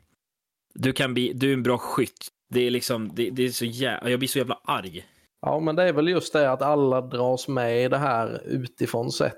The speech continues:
Speaker 2: Alla vi jägare blir ju, liksom, någonstans en del av detta, och det är väl det som får en att reagera så pass kraftigt som man ändå gör när man får se det här.
Speaker 1: Alltså, det känns ju som deras svar också. Det, de tar inte åt sig kritiken. Det är ju det man blir så jävla förbannad över.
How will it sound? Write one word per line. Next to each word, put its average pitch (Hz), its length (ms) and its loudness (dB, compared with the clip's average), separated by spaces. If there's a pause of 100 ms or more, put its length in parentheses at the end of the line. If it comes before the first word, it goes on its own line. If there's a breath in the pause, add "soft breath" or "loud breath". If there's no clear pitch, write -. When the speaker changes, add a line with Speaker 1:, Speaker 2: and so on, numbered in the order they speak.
(240)
Speaker 2:
Alla 131 240 0
vi 127 220 -2
jägare 123 580 2
blir 123 140 0
ju, 117 140 2
liksom, 135 440 -2 (140)
någonstans 113 600 -2
en 117 120 0
del 117 260 2
av 120 120 0
detta, 120 340 -2
och 117 100 2
det 120 60 4
är 120 40 4
väl 123 120 2
det 120 180 4
som 123 180 -4
får 117 340 2
en 113 100 0
att 113 100 -2 (260)
reagera 143 640 4
så 156 140 4
pass 127 160 -2
kraftigt 131 480 -2
som 113 100 0
man 113 120 0
ändå 110 200 0
gör 110 540 2
när 120 120 -2
man 120 120 0
får 120 100 -4
se 113 260 2
det 123 80 2
här. 117 240 0 (260)
Speaker 1:
Alltså, 170 180 -2
det 170 140 0
känns 190 340 -2
ju 160 40 -2
som 151 180 -2
deras 160 260 0
svar 160 500 0
också. 82 280 -6
Det, 160 300 0
de 143 260 -2
tar 165 160 -4
inte 139 240 -4
åt 233 180 0
sig 180 140 0
kritiken. 202 680 -2
Det 139 80 0
är - 20 4
ju 156 100 -2
det 214 240 0
man 170 140 0
blir 156 100 0
så 165 120 0
jävla 147 160 0
förbannad 175 520 0
över. 92 280 -2